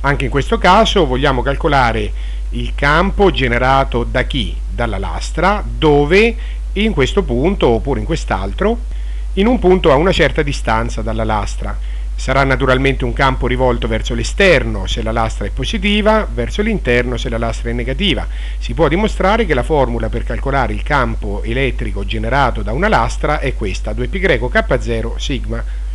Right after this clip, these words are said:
dove sigma è la densità di carica superficiale definita come abbiamo visto prima, la carica totale sulla lastra diviso la superficie della lastra, l'area. Quest'area può essere, eh, un quadrato, quindi L al quadrato, L è il lato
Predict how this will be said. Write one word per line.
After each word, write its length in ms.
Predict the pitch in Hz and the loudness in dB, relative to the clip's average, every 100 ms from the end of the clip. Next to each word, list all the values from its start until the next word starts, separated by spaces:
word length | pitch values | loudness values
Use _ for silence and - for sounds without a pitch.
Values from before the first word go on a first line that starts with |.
| - - - | -6 -6 0
dove 300 | 151 151 180 | 2 4 2
sigma 500 | 202 160 196 202 151 | 0 0 0 2 4
è 80 | |
la 120 | 143 120 | 2 2
densità 420 | 127 147 139 127 | 0 0 0 0
di 100 | 113 | 0
carica 400 | 151 135 107 104 | 0 0 0 -2
superficiale 640 | 131 131 226 190 165 151 | -2 -2 0 2 2 4
definita 520 | 123 120 185 139 135 | 0 0 0 2 2
come 180 | 120 127 | 0 0
abbiamo 260 | 113 113 110 | 0 -2 -2
visto 260 | 113 - | -2 -2
prima, 440 | 131 185 135 101 104 | 0 0 0 -2 -2
la 120 | - | 0
carica 580 | 143 117 113 - 101 95 | 2 2 0 -4 -4 -4
totale 580 | 123 120 135 110 101 98 | -4 0 2 0 -2 -4
sulla 240 | - 165 | -2 0
lastra 460 | 147 104 - 175 190 | 2 0 -2 -2 0
diviso 440 | 202 117 - 147 | 0 -2 0 0
la 120 | 151 | -2
superficie 560 | 143 175 170 - 107 110 | -2 -2 -2 -2 -2 -2
della 180 | 104 104 | -2 -4
lastra, 460 | 95 - - - | -4 -6 -6 -6
l'area. 420 | 117 190 202 151 147 - - - | -4 -4 -4 -4 -6 -6 -6 -6
Quest'area 580 | - 180 - 151 190 185 | 0 0 2 4 6 4
può 140 | 123 117 | 4 2
essere, 320 | 113 127 117 | 2 0 0
eh, 600 | 117 110 113 110 104 98 | 0 0 -2 0 -2 -4
un 140 | 107 101 | -6 -2
quadrato, 460 | 123 131 127 170 | 0 4 4 2
quindi 260 | 143 120 117 | 0 2 2
L 180 | 110 110 | 2 0
al 100 | 110 | 0
quadrato, 800 | 185 165 110 104 101 175 208 - - | 0 2 2 0 0 0 0 -4 -4
L 200 | 117 113 | -2 -2
è 60 | 107 | -2
il 80 | |
lato 460 | 110 110 104 104 | -2 -2 -4 -6